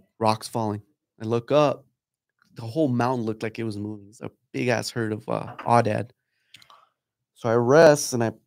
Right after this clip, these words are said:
it's, it's uphill. And instead of putting on my shoulder,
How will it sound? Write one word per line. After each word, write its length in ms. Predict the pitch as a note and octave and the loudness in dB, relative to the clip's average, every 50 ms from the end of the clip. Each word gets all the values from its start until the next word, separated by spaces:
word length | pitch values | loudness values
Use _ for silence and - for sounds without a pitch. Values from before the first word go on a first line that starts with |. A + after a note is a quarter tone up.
| _ - | _ -20
it's, 260 | A#2+ - - - - | -18 -16 -14 -10 -8
it's 220 | A#2 A2+ - - | -8 -8 -4 -2
uphill. 680 | C#3 E3 E3 - A2+ D3 F3 F#3 C#3+ A#2 A#2 A#2 - _ _ _ _ _ _ _ _ | -2 -2 -2 -2 -2 -2 0 0 0 -2 -4 -8 -12 _ _ _ _ _ _ _ _
And 100 | A2+ A2 | -20 -20
instead 280 | A2 A2 - - C#3+ C#3+ | -20 -16 -6 0 0 0
of 100 | C3 - | 0 0
putting 260 | - - C#3+ D3 D3+ | -2 -2 0 0 2
on 100 | C#3+ B2 | 0 0
my 80 | G#2 G#2+ | -2 -4
shoulder, 580 | A2 - - - C#3+ D3+ E3 D3+ A#2 G#2+ G#2+ | -6 -8 -6 -4 -2 -2 0 -2 -2 -4 -6